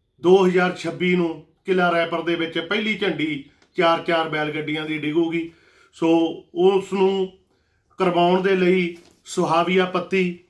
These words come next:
ਸਾਰੇ ਪ੍ਰਬੰਧਕ ਵੀਰ, ਅਹ, ਜਿੱਥੇ, ਅਹ, ਗੁਰੂ ਮਹਾਰਾਜ ਦੀ ਕਿਰਪਾ,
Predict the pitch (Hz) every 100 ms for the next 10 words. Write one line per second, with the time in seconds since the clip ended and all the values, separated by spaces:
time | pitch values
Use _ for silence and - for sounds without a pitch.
0 | _ _ - 165 170 175 170 170 185 180
1 | 175 175 170 165 - _ _ - 170 175
2 | 170 170 170 170 170 165 165 - - _
3 | 175 175 170 170 180 175 190 180 180 175
4 | 170 185 180 170 -